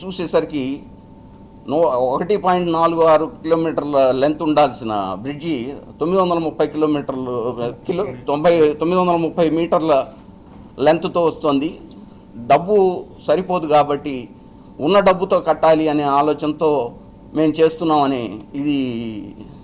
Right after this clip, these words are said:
చెప్పడం జరిగింది. ఈ విషయం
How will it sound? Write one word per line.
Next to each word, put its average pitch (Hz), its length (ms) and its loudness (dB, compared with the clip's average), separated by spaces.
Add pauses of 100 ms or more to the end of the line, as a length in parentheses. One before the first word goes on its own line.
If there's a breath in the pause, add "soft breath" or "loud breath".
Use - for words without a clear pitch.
(100)
చెప్పడం 135 280 -2
జరిగింది. 95 280 -6 (1300)
ఈ 226 160 0
విషయం 196 520 -2